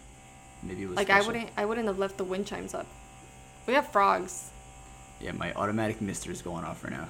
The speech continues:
Speaker 1: Give it, like, thirty seconds. Maybe we can cut this out. Maybe you can edit this.
Speaker 2: <laughs> Nah, I want them to know we have frogs.
Speaker 1: It was fifteen
Speaker 2: They're so
Speaker 1: seconds.
Speaker 2: cute. We have a
Speaker 1: I have a giant African bullfrog.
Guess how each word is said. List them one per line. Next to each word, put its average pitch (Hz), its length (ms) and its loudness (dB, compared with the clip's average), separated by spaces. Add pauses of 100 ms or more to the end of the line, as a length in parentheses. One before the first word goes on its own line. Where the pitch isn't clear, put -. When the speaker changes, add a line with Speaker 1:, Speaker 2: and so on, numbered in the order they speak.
(120)
Speaker 1:
Give 98 140 -6
it, 98 40 -2
like, 90 180 -4
thirty 92 220 -4
seconds. 50 400 -8 (920)
Maybe 95 160 -2
we 92 80 -2
can 87 140 -6
cut - 160 -8
this - 180 -10
out. - 120 -10 (1400)
Maybe 117 140 -4
you - 60 -4
can - 220 -10
edit - 180 -6
this. - 180 -10 (180)
Speaker 2:
<laughs> 233 260 4 (1500)
Nah, 175 680 8
I - 20 2
want 190 200 2
them 175 120 0
to 170 100 0
know 165 220 -2
we 170 140 4
have 160 220 -4
frogs. 175 560 2
Speaker 1:
It 202 60 -8
was 185 120 -8
fifteen - 240 -8
Speaker 2:
They're 226 160 6
so 214 320 8
Speaker 1:
seconds. - 160 -6
Speaker 2:
cute. 208 260 6
We 208 140 4
have 208 240 4
a 190 580 4 (560)
Speaker 1:
I - 20 -6
have 107 120 -4
a 95 60 -4
giant 98 520 -6
African 95 380 -4
bullfrog. 95 460 -4